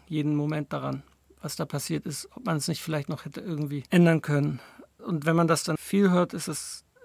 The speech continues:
schon bedrückend. Und dann andererseits denke ich dann natürlich, ja, ich höre mir das an, das ist bedrückend. Für die geht das nie wieder weg, ne? Also das ist ja gar kein Vergleich, insofern, ja.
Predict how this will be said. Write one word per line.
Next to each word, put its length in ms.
schon 240
bedrückend. 440
Und 160
dann 220
andererseits 800
denke 180
ich 80
dann 140
natürlich, 400
ja, 160
ich 200
höre 80
mir 100
das 160
an, 200
das 140
ist 140
bedrückend. 420
Für 140
die 160
geht 180
das 160
nie 160
wieder 280
weg, 240
ne? 160
Also 280
das 200
ist 120
ja 140
gar 140
kein 160
Vergleich, 400
insofern, 580
ja. 240